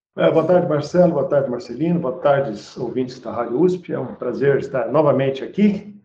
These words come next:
falando um pouco de natureza, preservação, ambiente, né?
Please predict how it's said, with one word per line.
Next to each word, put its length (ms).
falando 260
um 80
pouco 300
de 420
natureza, 800
preservação, 760
ambiente, 720
né? 220